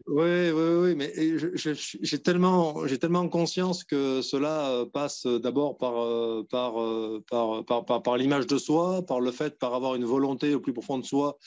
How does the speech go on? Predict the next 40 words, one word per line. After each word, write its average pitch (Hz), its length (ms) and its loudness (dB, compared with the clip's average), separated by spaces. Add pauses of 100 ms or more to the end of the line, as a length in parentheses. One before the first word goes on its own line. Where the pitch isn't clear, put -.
(280)
euh, 123 320 2
de 123 120 0
vouloir 127 360 0
se - 80 -6
prendre 123 260 -2
en 123 80 0
main, 160 640 0
euh, 123 340 0
et - 20 -12
cetera, 139 280 -2
que - 200 -6
c'est - 220 -2
pas, 131 380 0
c'est - 100 -8
pas 151 120 -2
simple. 135 340 -4
J'ai 120 120 -2
conscience 135 360 -2
que 147 60 -2
c'est 131 120 -2
pas 143 120 0
simple. 131 280 -2 (400)
En, 139 1080 6
en, 127 40 0
parce 147 180 2
que 160 200 4 (280)
m-, 160 280 0
même 175 600 6
pour 151 200 0
moi, 185 300 2
même 156 400 2
pour 147 180 -2
moi, 185 300 0
des 147 160 0
fois, 185 340 0
cela 165 380 0 (100)
passe 170 200 -2
par, 151 320 -4
tu 151 120 -6
sais, 220 220 0